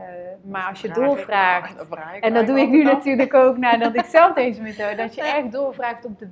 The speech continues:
Speaker 2: winst en
Speaker 1: Ja.
Speaker 2: op de onrust en op de reserveringen die ze hebben.
Speaker 1: Ja.
Speaker 2: Ehm, dan is dat, eh, nog heel, eh, onduidelijk of instabiel.
Speaker 1: Ja.
Speaker 2: Plus dat als je ook vraagt, de term salaris,
Speaker 1: Mhm.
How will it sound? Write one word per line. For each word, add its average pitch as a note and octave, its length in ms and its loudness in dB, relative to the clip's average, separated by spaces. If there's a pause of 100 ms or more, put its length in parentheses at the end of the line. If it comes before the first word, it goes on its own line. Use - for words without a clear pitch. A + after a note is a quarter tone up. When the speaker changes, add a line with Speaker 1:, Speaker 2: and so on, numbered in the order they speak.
Speaker 2:
winst B3+ 520 -6
en G#3 160 -12
Speaker 1:
Ja. G#3 60 -6
Speaker 2:
op F#3+ 60 -12
de G#3+ 100 -14
onrust A3 680 -8
en F#3+ 160 -14
op F#3+ 80 -12
de G3+ 60 -12
reserveringen G3+ 840 -8
die F#3 140 -10
ze F#3+ 120 -14
hebben. F3 360 -12 (120)
Speaker 1:
Ja. F3 180 -16 (460)
Speaker 2:
Ehm, F#3+ 300 -12 (640)
dan A3+ 340 -4
is G3+ 220 -10
dat, A#3+ 440 -4
eh, F#3+ 100 -16 (300)
nog F#3 280 -18
heel, F#3+ 420 -12
eh, F#3 60 -14 (140)
onduidelijk G3 640 -8
of F3+ 160 -18
instabiel. G#3 720 -14 (300)
Speaker 1:
Ja. G3 180 -20 (500)
Speaker 2:
Plus D4+ 320 -4
dat A3+ 220 -4
als A3 240 -6
je B3 140 -6
ook G#3+ 180 -8
vraagt, G#3+ 500 -4
de G3+ 160 -8
term D#4 360 -2
salaris, A#3 1300 -6 (220)
Speaker 1:
Mhm. G3 200 -12